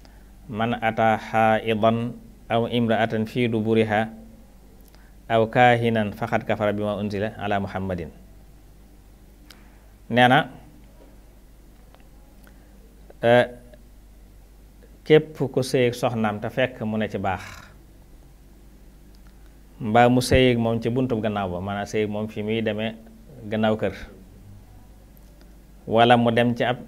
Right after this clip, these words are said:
ab seetkat di ko seetloo, weddi na li ñu wàcce ci man,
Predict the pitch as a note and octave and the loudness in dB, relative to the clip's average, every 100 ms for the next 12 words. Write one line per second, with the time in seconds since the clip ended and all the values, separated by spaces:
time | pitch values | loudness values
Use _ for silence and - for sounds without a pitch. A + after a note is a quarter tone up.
0 | - A#2 - C3+ A2+ - G#2 G#2 A2+ A2+ | -12 -10 -4 -2 -2 -4 -4 -2 -4 -2
1 | A#2+ A2 G2+ A#2+ - - - - - - | -2 0 -2 -4 -8 -20 -20 -20 -20 -20
2 | - G2+ A2 G#2+ G2 G#2 G#2 G2+ G#2 G2+ | -14 -4 -2 -2 -2 -4 -4 -4 -4 -6
3 | F#2+ F2+ F2+ D#2+ | -6 -10 -12 -12